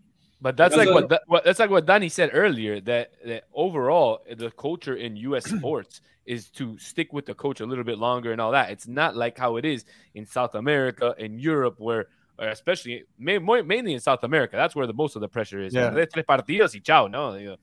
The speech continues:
Speaker 3: Yeah.
Speaker 2: Pero mira cómo
Speaker 3: No,
Speaker 2: es el
Speaker 3: en Europe
Speaker 2: M L S
Speaker 3: too.
Speaker 2: hoy en día. M L S, por ejemplo, eh, Peter Burns continúa en Sporting K C y arrancó una mierda la temporada y ahora está ganando. Ahora está ganando y va bien. Pero tenés el otro extremo como el Galaxy, ¿no?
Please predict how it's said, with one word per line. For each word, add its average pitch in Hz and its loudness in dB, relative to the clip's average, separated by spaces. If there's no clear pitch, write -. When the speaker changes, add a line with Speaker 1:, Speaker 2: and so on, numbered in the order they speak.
Speaker 3:
Yeah. 107 -14
Speaker 2:
Pero 147 4
mira 156 4
cómo 180 4
Speaker 3:
No, 160 6
Speaker 2:
es 143 2
el 156 0
Speaker 3:
en - -
Europe 160 4
Speaker 2:
M 160 6
L 165 6
S 170 0
Speaker 3:
too. 160 0
Speaker 2:
hoy 151 0
en 147 -4
día. 139 2
M 127 -2
L 131 0
S, 156 -2
por 127 -4
ejemplo, 123 -4
eh, 107 -6
Peter 151 -4
Burns 170 -4
continúa 120 -6
en 143 -2
Sporting 139 -4
K 135 -4
C 156 -2
y 120 -2
arrancó 113 -2
una 135 -4
mierda 147 0
la 139 -2
temporada 135 -2
y 123 -4
ahora 123 -4
está 127 -6
ganando. 120 -6
Ahora 113 -8
está 123 -8
ganando 131 -4
y 123 -2
va 110 -4
bien. 107 -8
Pero 123 -2
tenés 127 -2
el 135 0
otro 135 0
extremo 151 -2
como 143 -2
el 127 -2
Galaxy, 120 -4
¿no? 131 -12